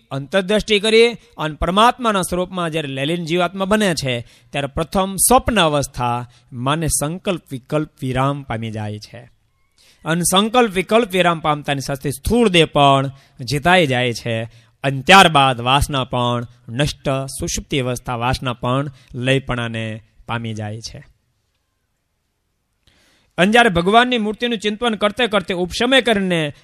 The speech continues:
લક્ષ થાય છે, ત્યારે પ્રથમ સુષુપ્તિનો લય થાય છે અને પછી જાગ્રતનો અને સ્વપ્નનો લય થાય છે. એવી રીતે એ પ્રશ્નનો ઉત્તર છે.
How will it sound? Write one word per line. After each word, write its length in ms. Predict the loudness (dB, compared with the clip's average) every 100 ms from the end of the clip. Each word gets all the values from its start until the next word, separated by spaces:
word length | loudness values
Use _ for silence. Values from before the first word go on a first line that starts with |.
| -10
લક્ષ 440 | 0 4 4 4
થાય 160 | 4 4
છે, 140 | 4
ત્યારે 200 | 0 0
પ્રથમ 320 | 0 -4 -4 -6
સુષુપ્તિનો 540 | -4 -6 -4 0 2
લય 160 | 2 2
થાય 240 | 0 -2
છે 240 | -2 -6
અને 420 | -6 -12 -8 -4 -2
પછી 100 | 0
જાગ્રતનો 540 | 4 6 4 2 0
અને 80 | 0
સ્વપ્નનો 460 | 0 -2 0 0
લય 200 | 2 2
થાય 240 | 0 -2 -4
છે. 140 | -4 -2
એવી 180 | 0
રીતે 220 | 0 0 -2
એ 40 |
પ્રશ્નનો 800 | -4 -6 -6 -4 -2 0 -2 -4 _ _ _ -10
ઉત્તર 420 | -8 -4 -6 -6
છે. 260 | -10 -12